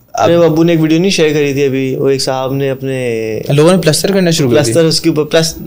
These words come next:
Speaker 2: वो ख-, खुद से तो अच्छी चीज़ नहीं है ना, उसके ऊपर साइड में प्लास्टर कर रहे हैं।
Speaker 1: बुराई भी नहीं है।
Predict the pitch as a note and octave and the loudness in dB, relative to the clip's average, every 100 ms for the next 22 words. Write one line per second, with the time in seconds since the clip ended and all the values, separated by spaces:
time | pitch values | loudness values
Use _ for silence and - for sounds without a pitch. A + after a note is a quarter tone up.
0 | - C#3+ - D#3+ D#3 D3 F3 D#3+ E3+ D#3 | -10 -8 -6 -6 -4 -2 -2 0 0 0
1 | D#3 D#3 C#3+ C#3 A#2+ C3 C#3+ D3 - B2+ | -2 -2 -2 -2 -2 -4 -4 -6 -2 0
2 | B2+ B2 A2+ - A#2 A2 A#2 - _ _ | -2 -4 -8 -6 -6 -6 -8 -14 _ _
3 | _ - - - _ C3+ B2+ A#2+ C#3+ E3+ | _ -18 -18 -20 _ -4 -2 0 2 2
4 | E3 C#3+ - | 2 0 -6